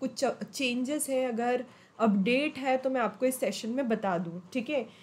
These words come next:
इतना बड़ा इन्फॉर्मेशन बुलेटिन अकेले पढ़ना में मन भी नहीं लगता और पढ़ भी नहीं पाते हो, इससे बेटर क्या है कि मैं पढ़ा दूँ, है ना? तो एक बार आपको ब्रीफ में बता दूँगी कि क्या-क्या चीज़ें जो है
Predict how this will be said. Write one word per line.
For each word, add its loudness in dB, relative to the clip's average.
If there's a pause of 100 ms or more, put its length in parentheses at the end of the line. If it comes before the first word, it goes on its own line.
(160)
इतना 2
बड़ा 6
इन्फॉर्मेशन -2
बुलेटिन 4
अकेले 2
पढ़ना 2
में 0
मन 2
भी 2
नहीं -4
लगता 0
और 4
पढ़ 4
भी 2
नहीं 0
पाते 2
हो, 0 (500)
इससे 4
बेटर 4
क्या 2
है 4
कि 0
मैं 2 (260)
पढ़ा 6
दूँ, 2
है 2
ना? 0 (400)
तो 4
एक 6
बार 6
आपको 4
ब्रीफ 4
में 2
बता 4
दूँगी 2
कि 0
क्या-क्या 2
चीज़ें 2
जो 2
है 0